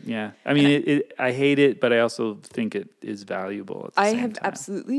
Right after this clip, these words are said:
Speaker 2: used this in the past to great success because it's really easy sometimes for me to become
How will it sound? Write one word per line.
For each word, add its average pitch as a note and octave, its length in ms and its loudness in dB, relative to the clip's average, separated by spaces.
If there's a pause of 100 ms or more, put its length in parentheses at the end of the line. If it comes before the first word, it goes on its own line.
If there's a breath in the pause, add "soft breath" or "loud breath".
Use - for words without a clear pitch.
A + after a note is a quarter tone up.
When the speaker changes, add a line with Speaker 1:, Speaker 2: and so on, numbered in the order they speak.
(320)
Speaker 2:
used A#3 260 -4
this C4 180 -10
in B3+ 80 2
the C4+ 60 2
past B3+ 360 -4
to A3 60 -6
great F3+ 280 -6
success B3 500 -6
because F#3+ 340 -4
it's - 200 -6
really F#3+ 280 4
easy F3 260 -4
sometimes F3 480 -4
for - 140 -8
me D#3+ 140 -4
to - 80 -6
become D#3 840 -6